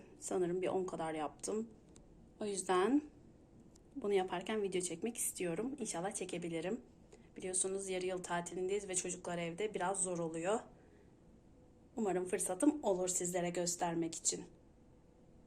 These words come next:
Evet arkadaşlar, beğendiyseniz beğen butonuna basmayı, abone olmayı ve bana yorumlarda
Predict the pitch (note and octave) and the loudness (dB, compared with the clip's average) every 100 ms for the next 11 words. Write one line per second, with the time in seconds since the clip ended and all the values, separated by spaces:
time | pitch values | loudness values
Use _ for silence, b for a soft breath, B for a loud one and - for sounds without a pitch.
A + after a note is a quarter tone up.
0 | - - - - - A3 G3+ G3+ G3 G3 | -20 -20 -20 -14 -6 -4 -2 -2 -2 -2
1 | F#3 F#3 F#3+ F#3 A3 A3+ A3+ B3+ A#3 A3 | 0 2 0 2 2 4 2 2 4 4
2 | A3+ G#3+ G3+ A3 A3 A3 G#3 F#3+ F#3+ - | 4 6 6 6 4 4 4 4 4 6
3 | F#3+ F3 F3 F#3+ A3+ B B G3 F#3+ F#3 | 6 6 6 4 -2 B B 0 2 4
4 | G3+ B3 A#3 A3+ A3 A3+ C4 - - - | 6 6 6 6 8 8 6 -2 -20 -20
5 | - - - - - F#3 F#3+ A3+ - - | -20 -20 -20 -12 -2 2 4 2 2 -4
6 | - A3 G#3+ G#3 G3 G3 F#3+ F#3 F3+ F3+ | 2 4 6 6 6 6 6 6 4 4
7 | F#3 B3+ | 4 4